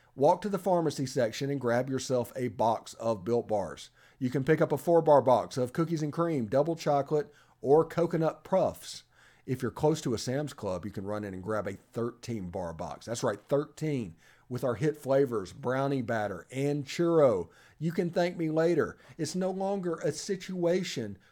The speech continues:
to where you have to order from built dot com, put in the promo code and like that. Now you can go scratch that itch right now. It's Built Bar. You will thank me later.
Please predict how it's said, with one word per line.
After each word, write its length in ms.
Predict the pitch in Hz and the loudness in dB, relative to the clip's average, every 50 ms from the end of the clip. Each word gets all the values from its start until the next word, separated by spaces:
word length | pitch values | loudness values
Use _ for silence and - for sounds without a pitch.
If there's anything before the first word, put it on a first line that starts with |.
| _ _ | _ _
to 80 | - 147 | -8 -4
where 140 | 151 156 | -2 -2
you 120 | 156 165 151 | -2 0 0
have 180 | 160 156 151 - | 0 0 0 0
to 120 | 165 151 | -4 -2
order 300 | 160 151 156 165 165 160 | 2 2 2 2 2 0
from 200 | 160 - 147 147 | -2 -4 -6 -2
built 200 | 147 156 156 151 | 0 -2 0 0
dot 200 | 143 139 127 - | -2 -4 -4 -4
com, 320 | - 143 143 135 117 95 90 | -6 -4 -4 -4 -4 -6 -6
put 180 | - 180 185 | -2 -2 -2
in 120 | 185 175 170 | 0 0 -2
the 80 | 156 | -2
promo 360 | - 160 160 165 165 165 156 | 0 0 0 0 2 0 -2
code 220 | 156 165 151 147 139 | 0 2 2 2 2
and 100 | 139 139 | 0 0
like 180 | 139 135 135 | 0 -2 0
that. 180 | 147 123 - - - _ _ _ _ | 0 -2 -2 -4 -14 _ _ _ _
Now 160 | 127 127 127 | -10 -8 -6
you 200 | 143 165 170 156 | -6 -4 -6 -4
can 140 | 127 139 120 | -4 -4 -2
go 140 | 120 139 131 | 0 0 0
scratch 460 | 127 - - - 143 139 131 - - | 0 -4 -2 0 0 0 0 -2 -4
that 180 | 139 127 117 117 | -2 -2 -2 0
itch 320 | 113 107 - - - - _ _ _ _ _ _ _ _ _ - | -2 -2 -4 -6 -18 -20 _ _ _ _ _ _ _ _ _ -10
right 320 | 104 120 120 113 101 98 | -2 0 2 2 2 0
now. 300 | 107 117 110 98 87 92 | -6 -6 -6 -6 -6 -6
It's 160 | 120 120 - | -6 -6 -8
Built 360 | - 117 107 151 156 160 - 135 | -10 -2 4 4 4 4 4 4
Bar. 420 | 135 127 120 113 110 107 - - _ - | 4 6 6 6 4 2 -2 -6 _ -10
You 200 | 117 123 143 147 | -6 -6 -4 -2
will 280 | 135 143 147 139 135 131 | 4 6 6 6 6 4
thank 440 | - - - 139 139 123 110 - | -4 -2 0 0 0 0 -4 -8
me 340 | 101 98 95 92 92 87 - _ _ _ _ _ _ _ _ 101 | -14 -12 -12 -10 -12 -12 -14 _ _ _ _ _ _ _ _ -6
later. 500 | 110 117 117 110 104 92 76 64 - | -4 -2 0 0 -2 -4 -6 -12 -16